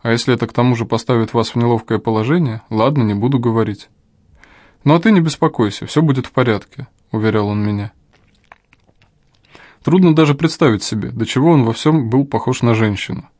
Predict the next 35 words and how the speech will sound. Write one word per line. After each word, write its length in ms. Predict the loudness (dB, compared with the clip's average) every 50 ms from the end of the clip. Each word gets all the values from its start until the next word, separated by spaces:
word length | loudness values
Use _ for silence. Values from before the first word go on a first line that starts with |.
| _ _ _ -20 -20 -20 _ _ _
Если 240 | 0 0 2 2 -2
все 180 | 2 2 0
кандидаты 500 | 2 4 4 4 4 4 2 0 0 -2
словесности 640 | -2 0 2 4 4 2 2 0 -2 -4 -4 -6 -4
такие, 360 | -4 -4 -4 0 2 0 2
как 260 | 2 -2 -4 -2 -2
он, 180 | -2 -2 -2 -4 -2
значит, 340 | 0 0 0 0 -2 -6
всем 220 | 0 2 4 4 4
им 120 | 4 2
грош 260 | 2 0 0 -2 -2
цена. 380 | -2 0 0 0 0 -2 -6 -12 _ _ _ -20 _ _ _ _ -20 _ _ -20 _
Совершенно 460 | -4 0 0 0 2 2 4 4 2
спокойно 460 | 2 2 -2 -2 2 4 4 6 6 4
обращается 520 | 2 0 -2 0 0 0 0 0 0 -4
с 60 | -4
такой 240 | -4 -4 -2 0 -2
бестолковой 680 | -2 -2 -2 -2 -2 -2 0 2 2 2 4 2 0
и 40 | 0
лишённой 400 | -2 -2 -2 0 2 2 4 2
всякой 320 | 0 -2 -4 -4 -2 -2 0
логики 400 | 2 2 2 2 0 -6 -12 -12 -4
просьбой. 480 | 0 0 0 0 0 -4 -10 -14 -18 -20 _ _ _ _ _ _ _ _ _ _ _ _ _ _
Причём 280 | -6 -4 0 4 4 4
мне 200 | 6 6 6 6
он 160 | 6 6 6
не 80 | 4 4
доверяет. 600 | 4 2 2 2 2 2 0 -4 -6 -8 -12 -18 _ _ _ _ _ _ _
И 100 | -10 -2
такой 300 | -2 -2 2 2 0 0
человек 340 | 0 0 0 2 2 2 2
думает, 320 | 2 2 2 2 2 0
что 160 | -2 -2 0
он 100 | 0 2
мужчина. 520 | 2 2 0 0 0 2 2 2 0 -2